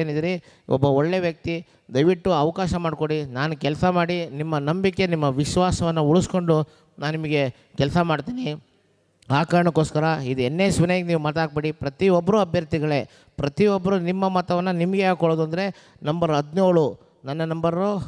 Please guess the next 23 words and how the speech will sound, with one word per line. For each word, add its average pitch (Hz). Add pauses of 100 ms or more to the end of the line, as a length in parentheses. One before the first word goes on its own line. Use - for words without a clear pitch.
(120)
ಹದಿನೇಳು, 165 (460)
ದಯವಿಟ್ಟು 170
ಅದ್ರ 151 (100)
ಮುಂದೆ 170 (180)
ಮೊದಲ 185 (100)
ಪ್ರಾಶಸ್ತ್ಯ 175
ಕೊಡಿ, 147 (320)
ನನಗೆ 139
ಗೆಲ್ಲಿಸ್ಕೊಡಿ 165
ಅಂತೇಳಿ 151 (340)
ಈ 135 (120)
ಮಾಧ್ಯಮದ 160
ಮೂಲಕ 151 (140)
ನಾನು 139 (400)
ಮನವಿ 160
ಮಾಡೋದಕ್ಕೆ 147 (460)
ಇವತ್ತು 147 (380)
ಈ 131
ಒಂದು 131
ಗೋಷ್ಠಿಯನ್ನು 151 (240)
ಆಯೋಜನೆ 147
ಮಾಡಿದ್ವಿ. 143 (440)
ಎಲ್ಲರಿಗೂ 175